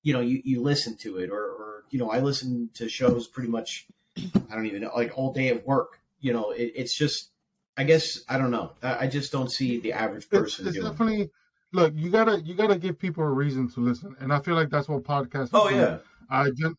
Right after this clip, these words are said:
Speaker 2: I feel like people are pulling away from news 'cause people are picking up on the bullshit on the news. And if you really, if you see, like, the trend, well, what I feel like the trend is happening right now within podcasters, uh, let's say, like, a Russell Brand or a Patrick Bet-David, they're the best examples I have, right?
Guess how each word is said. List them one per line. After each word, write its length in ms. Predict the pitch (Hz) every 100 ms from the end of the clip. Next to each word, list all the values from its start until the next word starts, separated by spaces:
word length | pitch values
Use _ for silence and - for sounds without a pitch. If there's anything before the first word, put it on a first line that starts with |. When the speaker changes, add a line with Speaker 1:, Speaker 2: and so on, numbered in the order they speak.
| -
Speaker 2:
I 80 | 139
feel 120 | 175
like 140 | 165
people 240 | 180 165 170
are 60 |
pulling 300 | - 165 165
away 180 | 165 160
from 180 | 160 147
news 240 | 156 160
'cause 160 | - 123
people 240 | 151 143
are 160 | 143 139
picking 380 | 139 143 151 143
up 160 | 131
on 100 | 139
the 100 | 135
bullshit 440 | 117 143 139 151 139
on 160 | 131
the 40 | 135
news. 220 | 151 202 _ - - _ _
And 320 | 156 151 151 147 -
if 120 | 156
you 160 | 208 233
really, 380 | 240 220 175 165
if 140 | 156
you 80 | 240
see, 160 | 262
like, 160 | 233 156
the 100 | 135
trend, 380 | - 151 147 139
well, 260 | 139 131 - _
what 180 | 143 143
I 80 | 151
feel 160 | - 156
like 160 | 135 -
the 100 | 131
trend 320 | - 147 139
is 100 | 123
happening 380 | 135 131 135 131
right 160 | 131
now 140 | 131 131
within 340 | 131 135 131
podcasters, 720 | 123 151 156 - 127 - 127 - _ _ _ -
uh, 180 | 127 131
let's 180 | 175
say, 140 | - 220
like, 180 | 175 147
a 60 |
Russell 340 | 131 127 - 120
Brand 380 | 123 123 120
or 140 | 120 117
a 40 |
Patrick 380 | - 170 160 131
Bet-David, 520 | 135 131 127 123 139
they're 120 | 156 202
the 140 | 214
best 260 | 208 190 185
examples 480 | 147 156 147 139
I 80 | 135
have, 180 | 123 120
right? 160 | 127